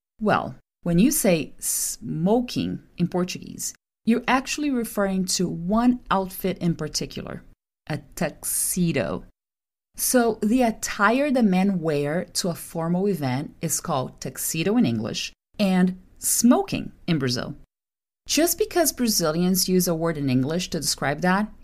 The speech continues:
it doesn't mean it's correct to point at a guy wearing a tuxedo in front of a native English speaker and refer to that as smoking,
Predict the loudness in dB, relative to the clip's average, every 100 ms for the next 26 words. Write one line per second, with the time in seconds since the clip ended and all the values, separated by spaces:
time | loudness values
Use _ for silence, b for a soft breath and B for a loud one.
0 | 0 0 0 -2 0 2 2 0 -2 2
1 | 2 0 -8 -4 -2 2 2 0 0 2
2 | 2 2 0 -4 -2 0 2 0 -2 -4
3 | -2 0 2 2 0 -2 -6 -4 -2 -2
4 | -2 0 0 -2 -2 -2 0 0 -4 -4
5 | -6 -8 -6 -2 -2 0 -2 -2 -2 -2
6 | -2 -2 -2 -2 -2 -6 -12